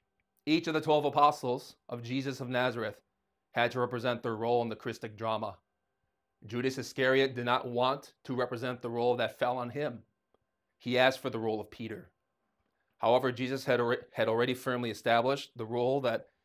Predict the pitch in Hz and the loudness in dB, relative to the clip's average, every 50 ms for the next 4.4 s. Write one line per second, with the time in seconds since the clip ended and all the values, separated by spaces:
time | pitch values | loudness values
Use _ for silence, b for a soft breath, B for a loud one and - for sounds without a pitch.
0 | _ _ _ _ - 127 123 127 127 117 110 110 113 - - 117 113 110 107 110 | _ _ _ _ -6 -6 -4 -4 -4 -6 -6 -8 -8 0 2 2 2 2 0 -6
1 | - - 104 104 - - 110 104 - - 104 98 104 101 98 - - _ _ _ | -4 -2 -2 -2 -2 -4 -8 -8 -8 -8 -10 -10 -10 -10 -10 -14 -18 _ _ _
2 | _ _ _ _ _ _ _ _ _ _ _ _ _ _ _ _ _ 120 110 139 | _ _ _ _ _ _ _ _ _ _ _ _ _ _ _ _ _ -6 0 2
3 | 147 151 156 135 - 143 135 131 147 123 127 131 131 127 123 117 113 113 123 139 | 4 4 4 4 6 4 4 6 4 4 4 4 4 6 6 4 4 6 4 4
4 | 147 135 123 117 113 113 113 | 4 4 0 0 -2 -2 -4